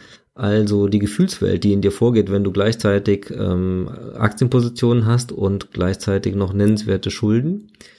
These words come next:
dann könnte man unter Umständen bei Kurseinbrüchen nervös werden und genau das können wir nicht gebrauchen. Zusammengefasst, Risiken absichern, finanziellen Puffer anlegen, Schulden abbezahlen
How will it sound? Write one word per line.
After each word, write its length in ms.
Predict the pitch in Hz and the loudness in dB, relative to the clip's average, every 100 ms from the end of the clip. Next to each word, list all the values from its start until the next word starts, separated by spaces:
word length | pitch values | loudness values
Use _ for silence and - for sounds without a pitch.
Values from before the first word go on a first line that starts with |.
| _ _ _ | _ _ _
dann 800 | 101 107 110 110 110 107 - - | 0 4 4 4 2 0 -4 -6
könnte 220 | - 123 | 0 0
man 140 | 123 123 | 0 0
unter 200 | 131 147 | 0 0
Umständen 480 | 170 180 151 143 123 | 0 2 0 2 0
bei 80 | |
Kurseinbrüchen 1000 | 117 135 135 135 123 120 123 120 113 107 | 0 2 0 0 0 0 0 0 0 0
nervös 540 | 107 104 107 131 135 - | 0 2 2 0 0 -2
werden 400 | 85 90 95 98 | -2 -2 -2 -4
und 180 | 90 - | -4 -2
genau 280 | 101 104 | 2 2
das 360 | 110 107 120 - | 4 2 0 -4
können 340 | - 104 104 | -2 0 2
wir 320 | 101 101 98 120 | 2 2 0 -4
nicht 440 | 101 101 110 - | -2 0 0 0
gebrauchen. 760 | - 90 - 87 90 82 90 - _ _ _ _ | -4 -4 -4 -4 -4 -6 -10 -14 _ _ _ _
Zusammengefasst, 840 | - 98 104 139 143 156 170 - 120 | 0 2 4 2 0 -2 -6 -6 0
Risiken 380 | 135 151 147 | 0 2 0
absichern, 760 | 127 123 - 123 120 117 117 - _ _ _ | -2 -2 0 0 0 -2 -4 -8 _ _ _
finanziellen 580 | _ 110 107 104 104 101 | _ 2 4 4 2 0
Puffer 340 | - 123 120 101 | -2 -2 0 0
anlegen, 600 | 107 101 101 98 98 98 _ _ _ | 0 2 0 -2 -6 -8 _ _ _
Schulden 480 | - - 120 135 123 | -16 0 4 4 2
abbezahlen 920 | - 101 101 - 107 98 98 113 156 | -4 -4 -6 -6 -6 -4 -2 -2 -4